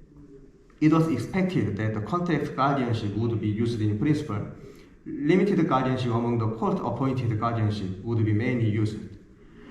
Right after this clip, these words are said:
However, the actual statistics shows the complete opposite aspect. During the period of twenty, two thousand fourteen to twenty twenty, a total twe-, tw-, twenty thousand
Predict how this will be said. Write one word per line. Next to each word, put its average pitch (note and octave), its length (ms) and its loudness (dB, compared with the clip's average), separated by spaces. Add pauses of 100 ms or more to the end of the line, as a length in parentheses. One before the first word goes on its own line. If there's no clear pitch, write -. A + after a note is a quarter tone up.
(240)
However, - 800 2
the - 180 -4
actual - 380 2
statistics A2 640 0 (640)
shows - 360 0
the A2+ 120 0 (100)
complete G3 580 0 (560)
opposite C#3 400 4
aspect. A2+ 480 -2 (1120)
During A3 260 2
the F3+ 80 4
period F3+ 540 2
of A2+ 260 2
twenty, C#3+ 520 0 (180)
two F3+ 140 -2
thousand C#3+ 340 4
fourteen D#3 360 4
to B2 140 0
twenty C3 220 0
twenty, A#2 560 2 (480)
a A2+ 120 -2
total F#3 520 2 (180)
twe-, G#3+ 380 2
tw-, - 340 -6
twenty G#3+ 280 2
thousand E3+ 380 4